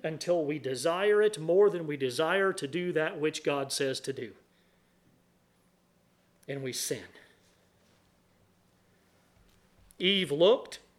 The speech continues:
she desired, she took, and she ate in total disregard for the Word of God, and even for the Word of God knowing what the penalty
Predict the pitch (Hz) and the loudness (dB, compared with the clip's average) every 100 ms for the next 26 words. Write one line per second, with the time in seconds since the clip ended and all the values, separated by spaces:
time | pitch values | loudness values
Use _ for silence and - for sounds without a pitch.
0 | _ - 156 139 127 123 165 202 240 269 | _ -10 -10 -6 -6 2 6 6 6 2
1 | 220 - _ - 147 127 - 220 254 - | -4 -14 _ -12 -8 -6 6 8 8 2
2 | - 147 135 - 156 165 214 262 - - | -8 -6 -4 -4 4 4 4 0 -10 -20
3 | - - 190 180 185 - - - - 269 | -10 2 4 4 -2 -8 -14 -12 4 6
4 | 269 269 262 262 269 139 151 220 214 - | 6 8 10 10 4 -4 10 10 10 -4
5 | 208 196 170 185 170 139 123 131 - - | -2 -2 4 6 6 4 0 -8 -14 -20
6 | _ - 185 170 175 175 156 143 156 123 | _ 2 4 6 6 6 4 4 4 4
7 | 101 - _ _ _ _ _ _ _ _ | -6 -18 _ _ _ _ _ _ _ _
8 | _ _ _ _ _ - 156 165 185 160 | _ _ _ _ _ -6 -2 0 0 0
9 | 151 - 156 147 139 147 - _ _ _ | -2 -2 2 2 2 -2 -16 _ _ _
10 | _ _ _ _ _ _ - 156 160 156 | _ _ _ _ _ _ -2 2 4 4
11 | 135 143 151 143 135 147 151 139 131 139 | 2 2 2 2 0 2 2 2 -2 -6
12 | - - - 208 147 - 107 98 | -6 -16 -8 -4 -4 -4 -12 -16